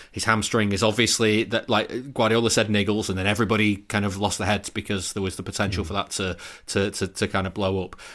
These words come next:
Speaker 1: And then you look at the, the way he was charging around the pitch and the way he was, uh, the, the, just the way he was playing. He clearly felt all right. He did. He, he came through ninety minutes and, and kind of, like, if there was any doubt about him, and that game's safe. When all the kids came on, he's coming off.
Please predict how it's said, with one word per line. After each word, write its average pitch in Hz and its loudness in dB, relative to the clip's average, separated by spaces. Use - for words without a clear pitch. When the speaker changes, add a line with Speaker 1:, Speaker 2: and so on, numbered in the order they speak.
Speaker 1:
And 110 0
then 107 4
you 110 4
look 131 0
at 113 2
the, 104 0
the 104 0
way 123 2
he 117 2
was 104 0
charging 104 2
around 98 0
the 95 -2
pitch 101 -4
and 92 -4
the 95 -4
way 101 2
he 98 0
was, 95 -2
uh, 92 0
the, 107 -4
the, 104 -6
just - -10
the 113 -4
way 107 2
he 98 0
was 90 -6
playing. 90 -2
He - -2
clearly 139 4
felt 113 4
all 107 4
right. 92 0
He 104 0
did. 120 2
He, 110 -2
he 110 -2
came 143 2
through 123 2
ninety 110 2
minutes 101 -2
and, 98 -4
and 92 -8
kind 95 0
of, 87 -8
like, 104 0
if - -10
there 107 0
was 110 0
any 123 2
doubt 110 0
about 92 -2
him, 90 -6
and 95 -4
that 104 -2
game's 101 2
safe. 87 0
When 107 2
all 107 4
the 98 0
kids 104 0
came 90 -2
on, 90 -2
he's 92 -4
coming 92 -4
off. 80 -10